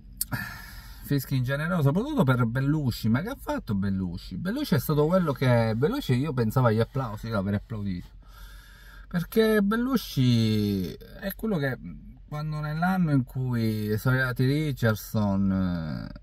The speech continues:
Bellucci sbatte i pugni e attirò l'attenzione nazionale dicendo: "Non sappiamo di chi siamo". E non mica è facile,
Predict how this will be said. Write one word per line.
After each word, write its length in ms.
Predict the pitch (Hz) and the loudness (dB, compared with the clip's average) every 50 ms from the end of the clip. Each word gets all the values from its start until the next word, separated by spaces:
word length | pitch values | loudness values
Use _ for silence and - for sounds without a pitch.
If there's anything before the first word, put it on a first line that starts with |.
| - - - - | -18 -20 -16 -10
Bellucci 760 | - 120 127 131 147 160 160 - - - 123 113 107 107 107 | -6 -6 -4 -4 -2 -4 -4 -6 -4 -4 -2 -2 0 -2 -2
sbatte 440 | 107 110 110 123 120 120 - - 127 | -2 -4 -2 -2 -2 -2 -2 -4 -6
i 80 | 117 | -6
pugni 540 | - 135 139 147 143 131 113 107 104 101 98 | -6 -6 -6 -4 -2 0 0 0 0 0 0
e 40 | 98 | -2
attirò 440 | 98 98 98 - - 113 107 107 107 | -2 -4 -6 -6 -6 -4 -4 -2 -2
l'attenzione 800 | 107 104 101 - - 104 98 98 - - - 110 104 104 101 98 | -2 -4 -4 -4 -4 -2 -2 -2 -2 -2 0 2 2 2 2 2
nazionale 840 | 101 104 98 - - - - 104 101 104 104 104 104 101 98 95 | 2 0 -4 -8 -8 -6 -2 0 0 2 2 2 2 0 0 0
dicendo: 400 | 92 95 95 - - 101 98 101 | -2 -4 -4 -2 0 0 2 2
"Non 180 | 101 101 101 95 | 0 0 -2 -2
sappiamo 420 | - 110 101 - - 117 107 104 98 | -4 -4 -6 -4 -4 -4 -2 -2 -2
di 80 | 95 | -4
chi 180 | 95 - - 98 | -4 -8 -10 -8
siamo". 540 | - - 120 120 110 101 95 92 92 95 - - - - - - - - - - - - - - - - - - - - - - - | -6 -2 0 2 2 2 2 2 0 -4 -6 -10 -16 -20 -20 -20 -20 -20 -20 -20 -20 -20 -20 -20 -20 -20 -20 -20 -20 -20 -20 -14 -6
E 60 | - 131 | -2 0
non 100 | 156 208 | 0 0
mica 200 | 262 294 - 185 | 0 -2 -4 -6
è 20 | |
facile, 760 | - - - 104 104 104 101 98 - 101 92 92 85 82 | -6 -4 -4 -2 0 0 0 0 -2 -4 -4 -4 -4 -8